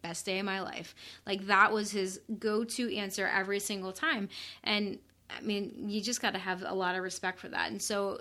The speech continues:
yes, it's satisfaction over the present, but it's not like he was coaching us to just be mediocre, you know, like, at that time, like, he was still coaching us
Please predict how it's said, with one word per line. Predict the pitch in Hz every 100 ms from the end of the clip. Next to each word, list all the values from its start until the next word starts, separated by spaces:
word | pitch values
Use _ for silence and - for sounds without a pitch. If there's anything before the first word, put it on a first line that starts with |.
| -
yes, | 226 196 196
it's | 202 -
satisfaction | 202 190 185 - 190 - 208 185
over | - 202 190
the | 180
present, | 254 294 254 214 214
but | 196
it's | 196 220
not | 196
like | 202 202
he | 226
was | 208 202 196 - - - - _ _
coaching | - 208 226 214
us | 190 214 -
to | - 202
just | 185 190 190 185 170
be | 196 196 180
mediocre, | 185 190 175 165 - - - 220
you | - 202
know, | 185 208
like, | 202 185 165
at | 185 -
that | 185 -
time, | - 214 214 202
like, | 185
he | 185 220
was | 202
still | - 214 196
coaching | - 214 247 247 202
us | 180 190 -